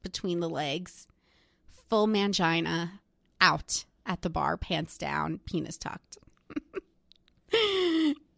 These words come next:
And my sister was like, "Oh, that's him." And then he proceeded to do the worm. Um, so yeah,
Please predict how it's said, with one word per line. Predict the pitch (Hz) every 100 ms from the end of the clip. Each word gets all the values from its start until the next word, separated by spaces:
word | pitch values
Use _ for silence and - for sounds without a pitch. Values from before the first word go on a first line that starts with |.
| _ _ -
And | 262 247
my | 262
sister | - 453 - - 247
was | 247 202
like, | 214 - - _ _ _ _ -
"Oh, | 247 349 427 233 175 170 196 208 - _ _ _ _
that's | 247 247 254
him." | 359 381 - 185 202 196 _ _ _ _ _ _ _ _ - - _ _ _ _ -
And | 247 262
then |
he | 277
proceeded | 269 240 190 170 165
to | 180
do | 170
the | 160 147
worm. | 131 127 147 180 _ -
Um, | 254 254 262 247
so | - - 339
yeah, | 349 220